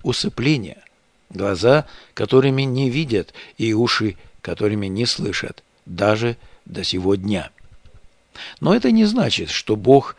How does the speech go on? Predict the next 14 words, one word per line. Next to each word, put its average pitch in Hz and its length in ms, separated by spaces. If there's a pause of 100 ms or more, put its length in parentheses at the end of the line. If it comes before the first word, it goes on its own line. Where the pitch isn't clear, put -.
(300)
отвернулся 104 800
от - 120
них. 170 380 (400)
Наоборот, 98 560 (340)
они 127 340
отвернулись 147 800
от 92 100
Бога. - 420 (840)
Бог 107 360
обращает 113 580
нас 139 340 (320)
в - 60
верную 131 720
сторону, 82 640